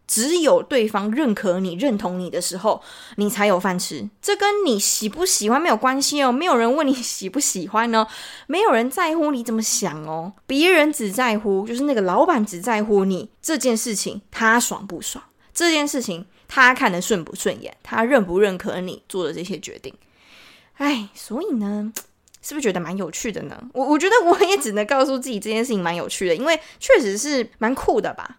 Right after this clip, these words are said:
就怎么会有这么多，诶，可以去思考的空间呢？怎么可以有这么多看事情的角度不同呢？好啊，那今天就是，我不知道，诶，这，这集是算什么？反正好像由你们去定义，你们觉得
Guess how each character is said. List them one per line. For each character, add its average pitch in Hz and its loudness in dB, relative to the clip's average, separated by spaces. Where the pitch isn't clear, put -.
就 302 -6
怎 233 -2
么 175 -2
会 269 2
有 190 -6
这 294 -6
么 254 0
多， 233 2
诶， 330 -8
可 339 -6
以 226 -4
去 240 -8
思 294 -8
考 247 -4
的 175 -2
空 269 2
间 277 0
呢？ 240 -2
怎 226 -8
么 196 -8
可 269 -6
以 247 -2
有 196 -4
这 240 -8
么 196 -6
多 196 -4
看 - -2
事 220 -6
情 196 -6
的 165 -8
角 160 -8
度 180 -6
不 170 -8
同 - -12
呢？ 64 -20
好 - -14
啊， 135 -4
那 202 0
今 202 -6
天 180 -4
就 170 -4
是， 165 -6
我 - -14
不 190 -8
知 196 -2
道， 180 6
诶， 151 4
这， 202 -4
这 277 0
集 196 -6
是 202 -2
算 196 -2
什 - -10
么？ - -12
反 175 -6
正 233 2
好 175 2
像 208 2
由 247 10
你 330 0
们 190 0
去 220 -6
定 220 -2
义， 180 -8
你 190 -4
们 196 -2
觉 196 -4
得 214 4